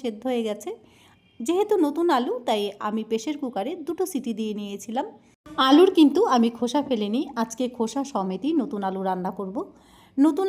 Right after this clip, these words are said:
আলুর মধ্যে খোসা থাকলে খেতে বেশ ভালোই লাগে, তবে আপনাদের যদি পছন্দ না হয়, তাহলে খোসা ছাড়িয়ে রান্না করে নেবেন।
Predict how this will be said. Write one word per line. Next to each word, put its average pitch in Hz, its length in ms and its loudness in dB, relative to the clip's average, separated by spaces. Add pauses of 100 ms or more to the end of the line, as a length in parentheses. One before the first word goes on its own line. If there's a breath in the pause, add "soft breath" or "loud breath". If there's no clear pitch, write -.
আলুর 320 280 2
মধ্যে 294 220 0 (120)
খোসা 285 220 -4 (100)
থাকলে 247 260 -6 (160)
খেতে 233 220 -4 (100)
বেশ 220 100 -4 (140)
ভালোই 226 380 -4
লাগে, 202 220 -6 (460 loud breath)
তবে 320 200 2 (120)
আপনাদের 277 320 -2 (100)
যদি 247 160 -4 (100)
পছন্দ 220 300 -6 (180)
না 196 140 -8
হয়, 254 160 -4 (280)
তাহলে 349 260 0 (120)
খোসা 294 240 -4 (100)
ছাড়িয়ে 214 320 -6 (100)
রান্না 196 280 -6
করে 196 180 -8
নেবেন। 190 260 -6